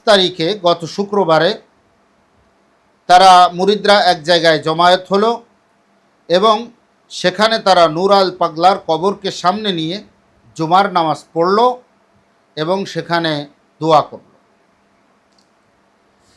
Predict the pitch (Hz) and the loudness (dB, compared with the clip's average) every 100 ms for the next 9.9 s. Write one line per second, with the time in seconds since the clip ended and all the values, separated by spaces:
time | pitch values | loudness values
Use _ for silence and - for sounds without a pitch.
0 | _ _ 175 202 262 277 208 214 202 180 | _ _ 0 2 4 2 2 0 0 -2
1 | 220 - _ _ _ _ _ 190 233 208 | -4 -12 _ _ _ _ _ 0 0 0
2 | 233 214 208 190 202 214 208 196 190 185 | -6 -8 -2 -2 0 2 0 2 0 -2
3 | - 220 196 180 170 160 170 165 160 156 | -8 -8 -6 -6 -4 -6 -6 -6 -4 -6
4 | 151 - 165 170 175 175 175 175 160 147 | -8 -4 -2 0 -4 -10 -10 -6 -6 -4
5 | 156 170 175 160 156 156 - 151 151 - | -2 -2 -2 -2 -2 -4 -4 -4 -4 -4
6 | 151 147 151 156 147 147 139 135 _ _ | -2 -2 -2 -4 -6 -8 -10 -12 _ _
7 | _ _ _ _ _ 165 170 180 180 190 | _ _ _ _ _ -2 -2 -2 -2 -4
8 | 196 208 185 - 190 170 165 170 175 165 | -2 -2 -2 -4 -4 -2 -2 -2 -4 -4
9 | 160 - 185 180 160 139 151 143 | -8 -6 -4 -2 -2 -6 -6 -8